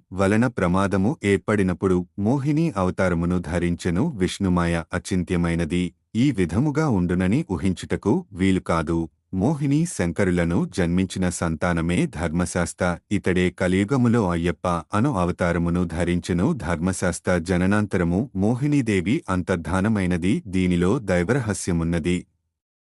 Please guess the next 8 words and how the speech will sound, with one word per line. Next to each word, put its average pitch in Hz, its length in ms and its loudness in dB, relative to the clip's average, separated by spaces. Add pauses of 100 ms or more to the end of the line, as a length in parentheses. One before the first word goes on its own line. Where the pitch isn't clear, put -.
(640)
ధర్మశాస్త 175 760 2
ఎవరో 107 460 4
కాదు, 87 460 0 (140)
సాక్షాత్తు 131 720 0
శ్రీ 101 280 2
మహావిష్ణువే. 131 800 2
మహావిష్ణు 95 720 0
రూపములో 87 640 0